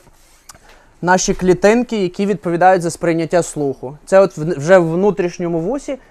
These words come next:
є клітини, і от ось це вони, це волосочки. Волоскові клітини вони називаються. Це важливо запам'ятати. Волоскові клітини, волоски зверху. Тому що далі будуть ще фотографії, де ви побачите, як виглядають здорові, а як виглядають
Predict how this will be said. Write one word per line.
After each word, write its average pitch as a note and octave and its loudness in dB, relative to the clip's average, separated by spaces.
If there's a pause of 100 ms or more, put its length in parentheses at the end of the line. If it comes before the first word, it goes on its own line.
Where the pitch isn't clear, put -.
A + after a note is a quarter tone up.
(220)
є F#3 0
клітини, A#3 -2
і F#3 -2
от F#3 2
ось F3+ -8
це A#3 -2
вони, B3+ -8 (300)
це G#3+ 0 (340)
волосочки. D#3+ 0 (140)
Волоскові F3+ 0
клітини E3+ -2
вони C#3 -6
називаються. C3+ -10 (220)
Це F#3+ 0 (280)
важливо F3+ 0
запам'ятати. F3+ 0
Волоскові F3+ 2
клітини, A3+ 0 (280)
волоски F3 0
зверху. D3 -2
Тому F3 -6
що F#3 -8
далі G#3 0
будуть E3+ -2
ще F#3+ -2
фотографії, F#3 -2 (240)
де E3+ 2
ви F3+ 2
побачите, F3+ 0
як F#3 2
виглядають F3+ 4
здорові, G#3+ 2 (220)
а D3 -4
як F3+ 2
виглядають E3+ -2